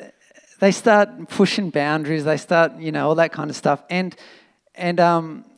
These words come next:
this girl, and I, I'll just say Mia, you all know I'm talking about Mia. Mia, who would normally be so loving and, and cuddly and soft and gentle,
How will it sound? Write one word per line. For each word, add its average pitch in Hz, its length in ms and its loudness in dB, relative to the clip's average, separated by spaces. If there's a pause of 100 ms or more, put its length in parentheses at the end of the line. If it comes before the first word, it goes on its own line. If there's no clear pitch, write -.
this 196 380 0 (360)
girl, 151 460 2
and 139 180 -8
I, 135 140 -8 (240)
I'll 131 140 -8
just 151 200 -10
say 107 160 -6
Mia, 107 440 -12
you 135 160 -4
all 117 80 -8
know 107 160 -8
I'm 101 60 -14
talking 113 180 -4
about 104 160 -12
Mia. 104 200 -12 (1600)
Mia, 190 560 2
who 185 220 4
would 165 420 -4 (400)
normally 196 540 0
be 160 380 -2
so 156 280 2
loving 165 500 0
and, 147 380 -10
and 147 240 -8
cuddly 175 580 0
and - 160 -8
soft 156 760 2
and 156 180 -8
gentle, 147 720 -4